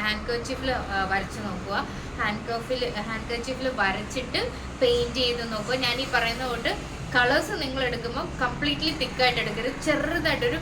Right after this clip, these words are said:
രണ്ട് മൂന്ന് തുള്ളി വെള്ളം ആഡ് ചെയ്ത് നിങ്ങൾ മീഡിയം ഒന്ന് മിക്സ് ചെയ്ത്, ചെയ്തിട്ട്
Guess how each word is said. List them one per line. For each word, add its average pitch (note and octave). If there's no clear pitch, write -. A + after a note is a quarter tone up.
രണ്ട് D4
മൂന്ന് G#4
തുള്ളി C4+
വെള്ളം A3
ആഡ് G#3
ചെയ്ത് G#3+
നിങ്ങൾ G3+
മീഡിയം G#3
ഒന്ന് G3+
മിക്സ് G3
ചെയ്ത്, F3
ചെയ്തിട്ട് F3+